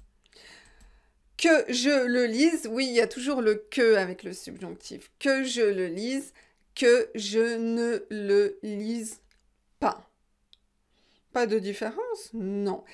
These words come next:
Et on va finir avec le passé simple. Vous savez que le passé simple est un temps, euh, qu'on n'utilise pas beaucoup. Euh, si ça vous intéresse,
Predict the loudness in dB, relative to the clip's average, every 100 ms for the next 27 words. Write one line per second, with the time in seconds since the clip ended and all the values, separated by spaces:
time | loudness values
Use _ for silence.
0 | -20 -6 2 4 6 6 4 4 6 6
1 | 4 0 0 -2 0 0 0 -6 -4 -2
2 | 2 2 2 -2 -4 -2 0 0 -2 0
3 | 0 0 0 -2 -4 -8 -2 -2 -2 -4
4 | 0 0 2 -2 -2 -2 0 -2 -8 -20
5 | -20 -6 -2 2 0 0 0 2 0 -2
6 | -2 -2 -2 4 4 4 -2 2 6 6
7 | 4 -4 -20 _ 0 2 4 4 2 0
8 | -4 -8 -8 0 2 4 4 4 2 -2
9 | 0 0 0 -2 0 -2 -4 -6